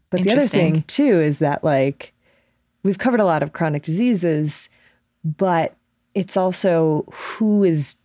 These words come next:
Speaker 1: doing these medical
Speaker 2: Right.
Speaker 1: writings.
Speaker 2: Who writes about
Speaker 1: who
Speaker 2: it?
Speaker 1: is
Speaker 2: Yeah.
Speaker 1: able to be a physician, who was allowed to be a physician.
Speaker 2: Right.
Speaker 1: So, like, endometriosis, we could absolutely have had centuries worth of firsthand accounts,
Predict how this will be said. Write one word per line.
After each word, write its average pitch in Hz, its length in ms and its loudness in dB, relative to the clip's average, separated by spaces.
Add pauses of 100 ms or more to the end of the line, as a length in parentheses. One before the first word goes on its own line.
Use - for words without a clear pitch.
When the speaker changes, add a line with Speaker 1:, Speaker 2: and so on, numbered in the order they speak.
Speaker 1:
doing 175 440 2
these 151 300 2
medical 147 680 2
Speaker 2:
Right. 131 240 2
Speaker 1:
writings. 196 460 -2
Speaker 2:
Who 240 240 2
writes 214 320 4
about - 320 -2
Speaker 1:
who 208 160 4
Speaker 2:
it? - 20 6
Speaker 1:
is 190 80 2
Speaker 2:
Yeah. 247 180 2
Speaker 1:
able 202 520 4
to - 180 -4
be 147 180 2
a 143 80 2
physician, 143 600 -2
who 196 160 4
was 196 140 4
allowed 170 580 0
to 135 80 -2
be 135 160 -2
a 147 80 0
physician. 143 720 -4
Speaker 2:
Right. 214 400 -4 (480)
Speaker 1:
So, 160 560 2
like, 160 180 2
endometriosis, 165 1200 0 (180)
we 170 360 0
could 226 240 0
absolutely 208 800 0
have 160 460 0
had 151 680 0
centuries 170 800 0
worth 147 180 -4
of 147 80 -4
firsthand 147 380 -2
accounts, 165 540 -2